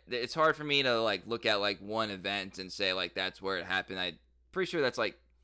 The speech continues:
the antithesis of what, like, a stress fracture is, but I'm not a doctor,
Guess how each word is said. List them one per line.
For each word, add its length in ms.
the 120
antithesis 760
of 160
what, 180
like, 180
a 80
stress 300
fracture 320
is, 160
but 200
I'm 160
not 180
a 20
doctor, 380